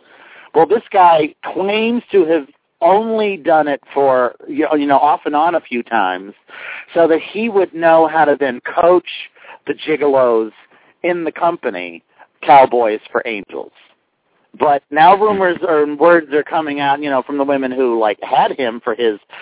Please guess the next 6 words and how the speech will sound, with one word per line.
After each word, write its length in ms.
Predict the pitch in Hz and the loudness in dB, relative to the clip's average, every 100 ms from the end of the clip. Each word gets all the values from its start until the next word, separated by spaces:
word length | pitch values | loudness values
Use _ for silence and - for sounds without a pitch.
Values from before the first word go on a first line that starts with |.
| - | -18
year-long 800 | 120 117 160 160 143 160 196 208 - - | -10 2 6 8 8 8 6 2 -6 -10
stint 320 | 135 113 104 | -8 -8 -8
as 160 | 131 117 | -6 -6
a 60 | 123 | -8
gigolo 600 | - 117 110 98 98 98 | -4 -4 -2 0 0 0
that, 140 | 131 | -4